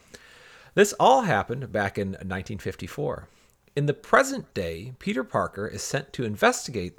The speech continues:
the Thunderbolt, only to discover that his powers have completely faded.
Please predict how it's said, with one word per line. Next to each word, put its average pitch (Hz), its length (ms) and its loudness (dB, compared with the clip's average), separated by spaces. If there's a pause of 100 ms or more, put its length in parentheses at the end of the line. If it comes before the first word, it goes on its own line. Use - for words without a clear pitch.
(120)
the 107 80 -10
Thunderbolt, 87 640 -8 (400)
only 220 260 4
to 226 120 -10
discover 98 580 -2
that - 180 -6
his - 160 -14 (300)
powers 151 680 4
have - 160 -10
completely 123 520 -6
faded. - 400 -6